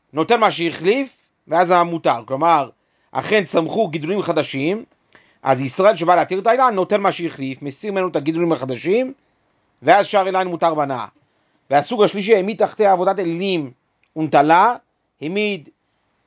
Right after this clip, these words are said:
תחת האילן עבודת כוכבים, וחזר ונטל אותה משם, האילן מותרת.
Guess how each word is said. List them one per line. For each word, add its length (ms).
תחת 340
האילן 520
עבודת 300
כוכבים, 500
וחזר 420
ונטל 260
אותה 200
משם, 380
האילן 520
מותרת. 580